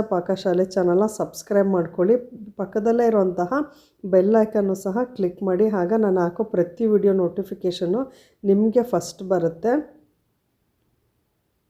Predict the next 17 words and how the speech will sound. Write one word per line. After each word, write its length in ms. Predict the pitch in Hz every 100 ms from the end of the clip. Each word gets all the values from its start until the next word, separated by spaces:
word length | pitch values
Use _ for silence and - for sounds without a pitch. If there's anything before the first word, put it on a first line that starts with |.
| _ _ _ _ _ _ _ _ _ 269
ಈ 80 | 262
ಥರ 140 | 254 247 247
ತಿಳಿ 200 | 214 240
ಸಾಂಬಾರನ್ನ 400 | 254 214 208 208 202
ಮಾಡಿದ್ಮೇಲೆ 460 | 180 180 185 196 254 233
ಹೇಗಿತ್ತು 480 | 190 185 226 - 190
ಅಂತ 160 | 175 175 247 247
ಕಾಮೆಂಟ್ 380 | 185 196 214 208
ಮಾಡಿ 240 | 170 170 240 220
ಹೇಳಿ. 300 | 180 170 269 339 - _ _ 220
ಹಾಗೆ 300 | 208 202 277 220
ಈ 20 | 208
ವಿಡಿಯೋ 220 | 208 214 226 202
ಇಷ್ಟ 220 | - 220 180
ಆದರೆ 200 | 165 240 214
ಒಂದು 180 | 185 185 180
ಲೈಕ್ 260 | 170 202